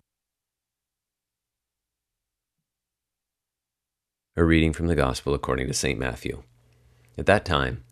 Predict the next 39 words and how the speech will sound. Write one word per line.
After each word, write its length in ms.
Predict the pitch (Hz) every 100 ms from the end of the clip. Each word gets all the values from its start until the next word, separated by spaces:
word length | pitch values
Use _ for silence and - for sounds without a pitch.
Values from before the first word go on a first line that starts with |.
| _
Pharisees 560 | 90 87 71 - 64 -
came 220 | - 80
up 100 | 78
to 60 | 95
Jesus 440 | 78 67 - -
and 100 | -
tested 360 | - 87 - 60
him 160 | 65 64
by 140 | 64
asking, 480 | 67 69 - 58 - _ _ _ _ _
"Is 140 | - 92
it 100 | 101
lawful 360 | 98 110 113
to 100 | 113
divorce 400 | 85 78 85 82
one's 240 | 87 85 80
wife 300 | 87 76 -
for 240 | - 67
any 180 | 76 71
cause?" 540 | - 78 62 - - - _ _ _ _ _ _ _
He 160 | 82
answered, 380 | 73 73 71 64 - - - _ _ -
"Have 160 | 90
you 100 | 95
not 260 | 101 104 110
read 360 | 104 101 67 - _
that 160 | 78 -
he 180 | 98
who 120 | 87 92
made 300 | 90 95 76
them 160 | 69
from 240 | 64 85 85
the 80 |
beginning 540 | 73 76 87 90 69 - _ _ 85
made 200 | 85 78
them 180 | 85
male 380 | 82 87 73 - -
and 140 | 76
female, 560 | - 95 80 60 -